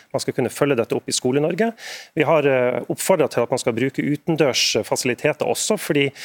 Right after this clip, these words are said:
drukningsulykker, de skjer ute, ikke i trygge, varme svømmebasseng, så det må få en realistisk trening er viktig. Eh, og det å spille på lag med, eh, forbundene der ute er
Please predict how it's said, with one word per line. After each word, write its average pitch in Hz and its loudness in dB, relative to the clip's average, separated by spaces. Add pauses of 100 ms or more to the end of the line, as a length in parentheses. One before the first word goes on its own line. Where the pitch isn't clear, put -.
(260)
drukningsulykker, 175 2
de 147 4
skjer 139 4
ute, 202 2 (240)
ikke - 0
i 117 2
trygge, 127 2
varme 123 2
svømmebasseng, 160 2 (260)
så - -6
det 147 4
må 127 2
få 135 2
en 113 0
realistisk 120 0
trening 160 2
er 165 0
viktig. 220 -2 (440)
Eh, 131 2
og 165 0
det 165 4
å - -4
spille 160 2
på - -6
lag 139 4
med, 120 2
eh, 113 0
forbundene 143 0
der 107 2
ute 127 0
er 110 0